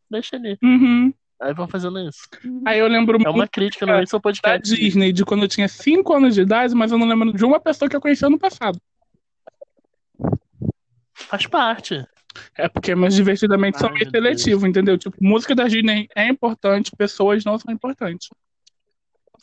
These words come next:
Speaker 2: Entendi.
Speaker 1: Olha, eu concordo um pouco.
Speaker 2: É, é, não julgo não. É isso, vamos pro próximo áudio.
Speaker 1: Música da Disney não muda do nada.
Speaker 2: Vamos pro mu-, próximo áudio, acho que eu passo mais vergonha.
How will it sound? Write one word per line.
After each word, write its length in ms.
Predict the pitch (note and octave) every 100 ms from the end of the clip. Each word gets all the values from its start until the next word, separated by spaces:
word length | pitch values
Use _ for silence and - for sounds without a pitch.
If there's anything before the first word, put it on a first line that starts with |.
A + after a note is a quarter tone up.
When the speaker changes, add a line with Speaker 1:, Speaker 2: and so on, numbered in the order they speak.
| _ _ -
Speaker 2:
Entendi. 460 | E3+ F#3+ G#3 D#3 _ _ _ _ _ _ _ _ _ _ -
Speaker 1:
Olha, 460 | D#3+ A#2 A2+ A#2 _ _ _ -
eu 120 | C#3
concordo 720 | D#3+ E3 F#3+ C#3+ C3 A#2 A#2+
um 100 | C3
pouco. 240 | C3 A#2 - D#3+ F3+ F#3+ D3 F3+
Speaker 2:
É, 200 | E3 D3+
é, 40 |
não 220 | D#3+ G3 G3
julgo 280 | G3+ G3
não. 340 | A3 D#3 C#3+ - _ _ _ -
É 240 | F3+ F3 F#3+
isso, 240 | D#3 E3+
vamos 180 | F#3+ G3+
pro 100 | G#3+
próximo 400 | G#3+ - G3+ F3+
áudio. 320 | - - C3+
Speaker 1:
Música 220 | C#3 -
da 120 | E3+ D#3+
Disney 340 | - G3 G#3+
não 180 | A#3 B3+
muda 320 | G3+ F3 D#3+
do 120 | D#3
nada. 400 | C#3+ B2 G#2+ G2+
Speaker 2:
Vamos 220 | G2 G#3+
pro 120 | B3 C4+
mu-, 220 | C4+ A#3
próximo 360 | A#3 A3+ B3
áudio, 180 | A3+ A#3
acho 80 | A3
que 80 | A3
eu 40 |
passo 200 | A#3+ A3+
mais 160 | A#3 A#3+
vergonha. 560 | C4 C4 G3+ D#3 D#3+